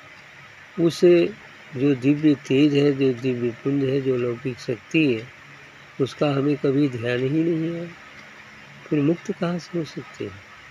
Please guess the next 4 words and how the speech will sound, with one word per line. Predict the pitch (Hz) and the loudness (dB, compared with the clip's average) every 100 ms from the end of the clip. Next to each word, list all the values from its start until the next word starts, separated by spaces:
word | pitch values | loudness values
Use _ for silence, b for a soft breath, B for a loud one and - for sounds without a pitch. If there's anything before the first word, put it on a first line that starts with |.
| - - - - - - - - - - - | -20 -20 -20 -20 -20 -20 -20 -20 -20 -20 -6
हाँ, | 131 127 135 - - 139 | 0 0 0 -6 -6 0
ये | 131 | 0
शरीर | - 131 131 135 | 2 0 2 0
छोड़कर | - - 120 120 170 180 | -4 -6 -4 -2 0 0